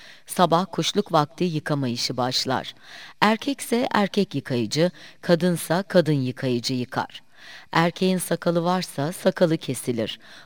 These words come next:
bıyığı kesilmez. Yıkama işi bitince iç çamaşırları ve geceliği giydirilir.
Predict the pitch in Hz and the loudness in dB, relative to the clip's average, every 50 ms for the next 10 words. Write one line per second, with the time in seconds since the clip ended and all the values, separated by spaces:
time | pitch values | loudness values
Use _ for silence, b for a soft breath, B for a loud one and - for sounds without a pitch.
0 | B B 208 233 240 220 202 196 208 214 - - 156 135 - - 135 127 123 123 | B B 2 4 6 6 6 4 4 2 0 -2 -2 -2 -2 -2 -2 -2 0 0
1 | 127 110 85 - - b b b b b b b b b 208 220 - - 247 247 | -2 -2 -4 -6 -14 b b b b b b b b b -4 -2 2 2 2 2
2 | 262 285 277 - - - 196 208 214 - - 220 190 151 117 131 131 131 160 B | 2 0 0 0 -2 -2 -2 -2 -4 -2 0 0 0 0 0 -2 -2 -2 -4 B
3 | B B B B B - 277 - - - 220 208 202 202 - - 196 185 185 185 | B B B B B -6 -6 -6 -4 -4 -2 0 0 0 0 -2 0 2 2 2
4 | 180 180 202 226 202 196 196 160 165 185 170 156 147 135 117 - 135 131 123 - | 2 2 0 0 2 2 2 4 4 4 4 4 2 0 0 -2 -2 -2 -2 -2
5 | 139 131 127 127 120 113 - - | -2 0 0 0 0 -2 -4 -6